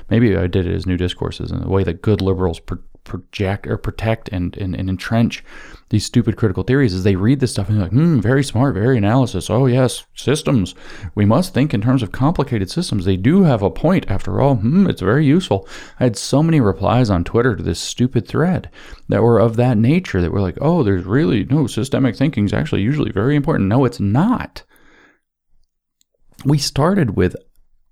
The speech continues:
we come to a crosswalk. One car stops, one car doesn't, and somebody didn't look.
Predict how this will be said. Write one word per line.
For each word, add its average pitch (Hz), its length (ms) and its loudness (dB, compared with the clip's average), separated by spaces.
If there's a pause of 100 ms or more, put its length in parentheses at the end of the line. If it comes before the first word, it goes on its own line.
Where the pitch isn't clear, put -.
we 104 120 0
come 147 260 2
to 143 220 4
a 101 200 2 (180)
crosswalk. - 840 -4 (640)
One 135 340 2
car 151 320 2
stops, 110 460 -4
one 104 200 2
car 113 300 0
doesn't, 107 640 -2 (520)
and 104 180 2
somebody 131 400 4
didn't 120 340 4
look. 117 520 0